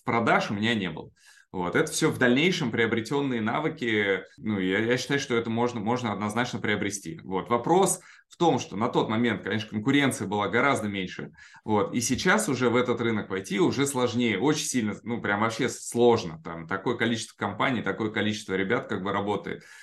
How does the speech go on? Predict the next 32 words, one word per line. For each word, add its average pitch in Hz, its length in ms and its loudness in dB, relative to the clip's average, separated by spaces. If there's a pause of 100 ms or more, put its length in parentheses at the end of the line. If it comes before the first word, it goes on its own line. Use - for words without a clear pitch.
(180)
Вот. 95 280 -2
Тебе 127 200 0
сложно 135 640 4
здесь 107 260 -2
выделиться. 113 720 2 (100)
Вот. 92 300 -6
И 92 180 -4
нужно 117 540 -2
не 139 160 4
один 147 400 6
год, 123 220 4
чтобы 101 240 -4
вообще 101 680 2
как, 113 280 -4
какие-то 117 400 -2
занять 120 400 2
позиции. 117 600 0 (220)
Не 127 160 2
у 127 40 4
всех 196 200 2
просто 160 240 0
хватает 170 480 -2
этого 113 240 -2
времени, 123 480 2
этого 95 320 -2
терпения. 113 640 0
То - 80 -6
есть 95 160 -8
очень 107 220 -8
много 131 420 2
от-, - 180 -6
от-, - 360 -10